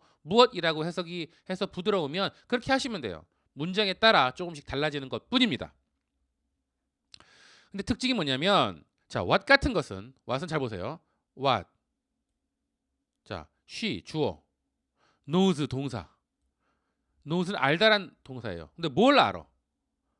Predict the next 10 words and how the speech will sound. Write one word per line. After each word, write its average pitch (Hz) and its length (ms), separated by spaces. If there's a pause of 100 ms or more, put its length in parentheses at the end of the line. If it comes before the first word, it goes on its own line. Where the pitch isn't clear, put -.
(220)
그 233 260 (420)
을를 285 360
목적어가 196 420
필요한 202 340
동사예요. 92 420 (680)
을를 254 240
목적어 185 260
어디가 175 220
있어 101 180
지금? 78 160